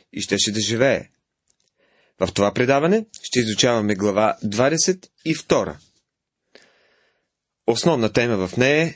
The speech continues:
е пътят на Валаам. Глави от двадесет и втора до двадесет и пета съставляват един раздел от книгата Числа,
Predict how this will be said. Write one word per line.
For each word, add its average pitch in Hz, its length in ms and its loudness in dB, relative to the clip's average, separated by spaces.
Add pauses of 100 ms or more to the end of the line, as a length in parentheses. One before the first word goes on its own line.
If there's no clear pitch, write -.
(120)
е 87 220 0 (220)
пътят 196 560 0 (120)
на 110 360 0
Валаам. 117 600 0 (1200)
Глави 190 420 0 (340)
от 113 120 0
двадесет 165 420 0
и 120 60 -4
втора 131 380 0
до 98 120 -2
двадесет 131 480 0
и 95 100 -4
пета 127 300 0
съставляват 139 760 0
един 165 280 0
раздел 135 500 0
от 110 160 -2
книгата 139 380 2
Числа, 156 420 0